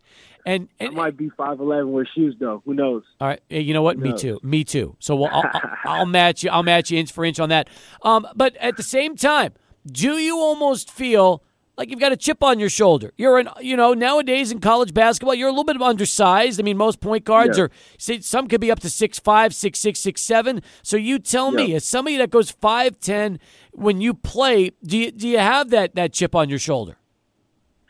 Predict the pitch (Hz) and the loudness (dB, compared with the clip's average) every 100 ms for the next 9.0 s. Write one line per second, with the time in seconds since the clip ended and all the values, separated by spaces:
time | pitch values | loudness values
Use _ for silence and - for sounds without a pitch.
0 | - 131 139 139 123 151 147 123 117 135 | -4 -2 0 -4 -4 -4 -2 -2 -4 -4
1 | 135 127 127 - 123 120 113 131 131 120 | -6 -6 -8 -4 -4 -4 -6 -6 -6 -6
2 | 113 117 120 120 117 _ _ _ _ - | -8 -6 -4 -4 -8 _ _ _ _ -14
3 | 131 120 135 127 123 - 135 127 120 120 | -6 0 2 2 -2 -4 -6 -4 -2 -2
4 | 123 113 110 - 120 113 - - 113 113 | -4 -6 -12 -8 -8 -8 -12 -12 -6 -6
5 | 110 _ - 117 - 117 110 - _ _ | -6 _ -4 -4 -2 -4 -4 -8 _ _
6 | 143 135 - 135 123 120 117 120 123 120 | -2 0 0 -2 -2 -4 -4 -4 -4 -6
7 | 117 - 113 120 107 - 135 120 - 110 | -8 -8 -10 -10 -10 -10 -8 -10 -8 -8
8 | 107 117 131 123 113 107 120 113 110 | -4 -2 -2 -2 -6 -6 -6 -4 -4